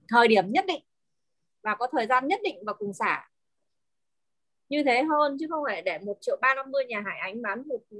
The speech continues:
ờ, tám trăm mà các nơi khác vẫn bán triệu hai, triệu ba khó lắm. Tại vì nhà Hải Ánh, ờ, đang chạy quảng cáo mà. Bất cứ khách hàng ở các tỉnh nào cũng có thể nhìn thấy mà. Thế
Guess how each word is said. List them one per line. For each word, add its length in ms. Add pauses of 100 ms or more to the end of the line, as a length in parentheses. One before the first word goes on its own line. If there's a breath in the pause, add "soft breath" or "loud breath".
(240)
ờ, 240 (120)
tám 320
trăm 220
mà 140
các 120 (160)
nơi 200
khác 160
vẫn 140
bán 180 (440)
triệu 220
hai, 240
triệu 180
ba 180 (100)
khó 180
lắm. 260 (920)
Tại 120
vì 140
nhà 160
Hải 240
Ánh, 200 (240)
ờ, 100
đang 220
chạy 180
quảng 220
cáo 200
mà. 300 (600)
Bất 140
cứ 180
khách 240
hàng 100
ở 100
các 220
tỉnh 200
nào 260
cũng 100
có 160
thể 100
nhìn 200
thấy 200
mà. 240
Thế 100